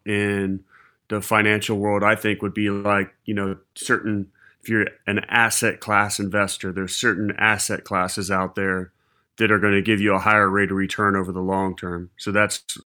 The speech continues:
where you can make your, your portfolio a little bit more efficient. Or, you know, we've talked a lot about overlap. So when people have multiple, multiple mutual funds, but they all own the same stock,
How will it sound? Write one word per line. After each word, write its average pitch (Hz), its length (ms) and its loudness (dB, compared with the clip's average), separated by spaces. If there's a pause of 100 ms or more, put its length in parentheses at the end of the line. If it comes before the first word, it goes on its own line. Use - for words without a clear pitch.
(140)
where 107 120 0
you 104 80 2
can 101 180 -4
make 104 220 0
your, 101 400 -2
your 98 120 -6
portfolio 104 600 -2
a 95 40 -2
little 98 160 -2
bit 98 120 -6
more 92 220 -2
efficient. - 680 -6 (440)
Or, 95 540 -4 (580)
you 104 120 -4
know, 101 100 0
we've 98 220 -2
talked 104 240 2
a 107 40 -2
lot 101 220 2
about 98 300 -2
overlap. 95 680 0
So 95 500 -2 (420)
when 98 160 -2
people 101 260 -4
have 101 200 2
multiple, 101 540 -2
multiple 110 480 2
mutual 113 520 4
funds, 101 280 0
but 101 160 -2
they 101 140 4
all 104 240 2 (140)
own 107 160 0
the 92 80 -4
same 101 260 0
stock, 107 640 0